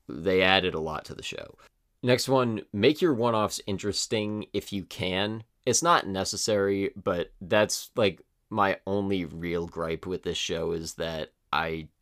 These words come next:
did not enjoy the one-off characters. It absolutely didn't need to have that, but it just, if it could've,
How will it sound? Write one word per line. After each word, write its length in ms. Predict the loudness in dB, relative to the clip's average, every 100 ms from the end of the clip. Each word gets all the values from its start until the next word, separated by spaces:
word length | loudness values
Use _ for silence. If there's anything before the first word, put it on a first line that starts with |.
| _
did 160 | -8 -6
not 280 | 0 2 2
enjoy 280 | -2 -8
the 80 | -8
one-off 380 | -8 -8 -8 -8
characters. 680 | -6 -4 -4 -2 -2 -2 -4 _ _ _ _ _ _ _ _ _ 4
It 180 | 4 4 _ _ _ _ -4
absolutely 640 | 2 2 2 0 0 -2
didn't 360 | -2 -4 -6 -10
need 380 | -14 -10 -8 -4
to 120 | -2
have 280 | 0 0 -2
that, 340 | -2 -2 -4 -6
but 120 | -6
it 160 | -6
just, 220 | -10 -14 -14 _ _ _
if 160 | -4 -2
it 160 | -4
could've, 520 | -2 0 2 0 -2